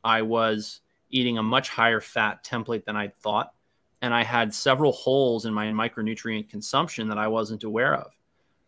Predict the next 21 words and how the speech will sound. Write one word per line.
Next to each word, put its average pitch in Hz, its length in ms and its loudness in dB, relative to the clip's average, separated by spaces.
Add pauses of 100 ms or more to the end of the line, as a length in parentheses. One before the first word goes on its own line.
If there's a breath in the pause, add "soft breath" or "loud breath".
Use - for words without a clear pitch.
And 113 120 -2
the 117 60 0
more 131 180 4
I 135 100 6
compared 117 760 0 (260)
Cronometer 117 420 -2
data 107 460 -4 (380)
from 110 160 -6
people 107 520 -2 (440)
to 123 580 -2
their 113 240 -2
labs, 113 800 0 (260)
organic 113 420 -4
acid 117 460 0
testing, 113 800 -4
blood 120 300 4
minerals, 107 640 -2
hair - 280 2
tissue 120 400 -4
mineral 113 320 -2
analysis, 107 680 -8